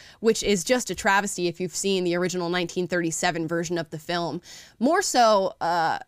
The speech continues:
than anything, the backbone of that film is the seven dwarves. So to see that stripped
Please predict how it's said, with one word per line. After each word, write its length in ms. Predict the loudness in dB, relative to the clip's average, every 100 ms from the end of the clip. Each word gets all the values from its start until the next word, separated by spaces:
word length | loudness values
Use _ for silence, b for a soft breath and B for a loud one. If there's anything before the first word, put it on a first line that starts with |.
| -10
than 220 | -4 -4
anything, 640 | -2 -2 0 -2 -4 -6 -6
the 80 |
backbone 580 | 0 2 0 0 -2 -2
of 240 | -2 -2 0
that 260 | 0 0
film 300 | -2 -4 -4
is 220 | -4 -4
the 80 | -4
seven 340 | -4 -2 -2 -2
dwarves. 560 | -2 -2 -4 -6 -8 -4
So 140 | -4
to 120 | -4
see 240 | -2 0 2
that 200 | 2 0
stripped 460 | -4 -4 -4 -10